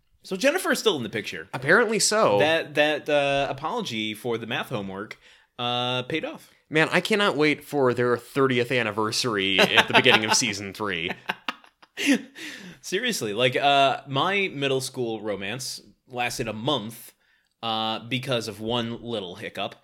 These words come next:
Speaker 1: They've been through more. Brad and Jenny, you know, the, the goldfish, <laughs>
Speaker 2: Yes.
Speaker 1: the bath homework,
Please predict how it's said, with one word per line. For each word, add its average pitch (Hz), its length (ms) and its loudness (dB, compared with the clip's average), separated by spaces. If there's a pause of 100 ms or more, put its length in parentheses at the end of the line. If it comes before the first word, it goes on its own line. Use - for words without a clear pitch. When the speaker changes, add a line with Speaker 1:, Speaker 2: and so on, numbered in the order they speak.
(260)
Speaker 1:
They've 277 260 4
been 185 260 0
through 123 680 -4
more. 127 680 -2 (800)
Brad 147 300 -2
and 147 100 -4
Jenny, 123 480 -2
you 131 120 -4
know, 107 240 -2
the, 107 380 -4
the 98 120 -12
goldfish, 151 640 -2 (100)
<laughs> - 100 -14
Speaker 2:
Yes. 120 480 2
Speaker 1:
the 131 100 -6
bath 147 300 0
homework, 165 380 -4